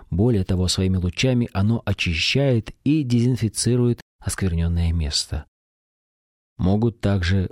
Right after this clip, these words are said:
возразить, что поскольку Кришна — верховный властелин, его поступки должны служить для других примером. На это Шукадева Госвами ответил однозначно:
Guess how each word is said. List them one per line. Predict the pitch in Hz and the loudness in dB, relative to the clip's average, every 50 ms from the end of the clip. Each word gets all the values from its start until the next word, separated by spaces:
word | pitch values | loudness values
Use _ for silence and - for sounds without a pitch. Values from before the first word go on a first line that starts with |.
| _ _ | _ _
возразить, | - 104 95 95 101 104 92 85 85 78 - - | -4 -2 0 2 0 0 0 -2 -2 -4 -4 -6
что | - - - - 82 78 - | -8 -8 -4 -2 -2 -2 -2
поскольку | - 85 80 - - 143 147 - - 131 | -2 -4 -4 0 0 -2 -2 -2 -6 -6
Кришна — | - - 92 92 85 - - 113 117 120 - - - _ _ _ _ - | -4 -2 -2 0 -2 -2 -2 -2 -2 -2 -6 -12 -20 _ _ _ _ -2
верховный | 87 90 - - 98 90 90 87 85 | -2 -2 0 0 0 0 0 0 0
властелин, | 85 85 80 - - - 78 90 127 147 131 - - - - _ _ _ _ | 0 0 -2 -2 -2 -2 0 0 0 0 -2 -4 -8 -18 -20 _ _ _ _
его | - 101 113 147 175 | 2 2 4 4 2
поступки | - 151 123 - - - 151 - - 147 143 127 104 - _ _ _ _ | 2 0 -2 0 0 -2 -2 -2 -2 0 0 0 -2 -4 _ _ _ _
должны | - 104 101 92 87 117 139 139 | 0 2 2 2 2 2 0 0
служить | - - 98 87 80 80 113 131 - - - 127 | 0 -2 -2 -2 0 0 0 0 -2 -4 -8 -6
для | - 87 90 | -4 -4 -2
других | 90 98 92 82 85 101 101 - | 0 -2 -2 0 0 -2 -2 -4
примером. | - _ - 110 104 104 95 87 78 73 71 71 71 73 - _ _ _ _ _ _ _ _ _ _ _ _ _ _ _ | -4 _ 0 0 2 2 2 2 0 0 -2 -2 -4 -6 -8 _ _ _ _ _ _ _ _ _ _ _ _ _ _ _
На | - - 90 90 107 | -4 -2 0 2 2
это | 143 165 160 - 160 151 | 2 0 -2 -2 -2 -2
Шукадева | - - 127 - 104 98 117 123 120 | -2 -2 -2 -2 0 0 0 0 0
Госвами | 110 98 - - 107 104 110 107 - - | 0 -2 0 0 0 2 2 0 0 -2
ответил | 95 90 - 92 98 95 - 107 98 - | -4 -2 0 0 0 0 0 -2 -4 -2
однозначно: | - 101 95 95 107 107 95 87 87 80 71 - - - 78 76 73 | -4 -4 0 0 0 0 0 0 0 -2 0 -2 -4 -4 -2 -4 -4